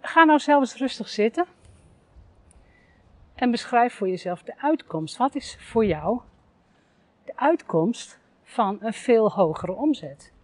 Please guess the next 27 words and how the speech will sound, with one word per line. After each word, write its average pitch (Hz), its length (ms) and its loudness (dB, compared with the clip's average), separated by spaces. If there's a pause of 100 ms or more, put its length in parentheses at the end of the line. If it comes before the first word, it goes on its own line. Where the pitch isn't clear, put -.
(760)
Wat 240 120 0
is 214 120 -4
het 180 120 -10
resultaat? 160 760 -4 (1500)
Ben 240 200 4
je 226 100 4
dan 180 200 -2
ook 160 160 -8
ineens 170 400 -6
een 226 140 -4
ander 170 300 -2
mens? 214 540 -2 (1600)
Eh, 170 320 -8 (520)
en 202 160 -6
ik 190 100 -6
kan 202 180 6
je 214 60 4
één 233 200 6
ding 196 160 4
voorspellen, 202 460 2
ja. 202 320 6 (960)
Je 226 80 -10
gaat 226 280 -2
een 226 120 -6
ander 220 240 -2
mens 196 260 -6
worden. 180 340 0